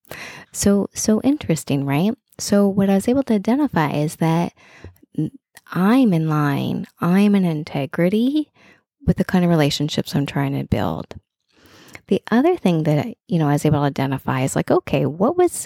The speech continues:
what was happening for me at that time, right? Did I have a blind spot there?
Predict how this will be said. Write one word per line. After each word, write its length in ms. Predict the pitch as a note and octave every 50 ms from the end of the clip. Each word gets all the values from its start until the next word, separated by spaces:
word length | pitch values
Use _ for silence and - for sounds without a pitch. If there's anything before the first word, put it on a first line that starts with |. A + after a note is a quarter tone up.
| - _
what 140 | - A3 C#4
was 120 | D#4 A3+
happening 600 | - - - - - G#3 - - F#3 E3 D3+ D3 D3+
for 160 | D#3+ E3 -
me 180 | C#3 C#3 C3+ C3
at 140 | B2+ -
that 240 | - B2 C3 - -
time, 420 | - - C#3+ C3+ A2+ - - - - _ - - - - _ _ -
right? 180 | F3+ A3+ C#4
Did 140 | - - A3
I 60 | G3+
have 160 | G#3 A3+ -
a 40 | A#3
blind 460 | F3+ E3+ - D#3+ D3 D#3 F3+ F#3+ F#3+
spot 360 | - - - G3 F#3+ F#3 - -
there? 480 | - F#3+ F#3+ F#3+ F#3+ F#3+ F#3+ G3 G3+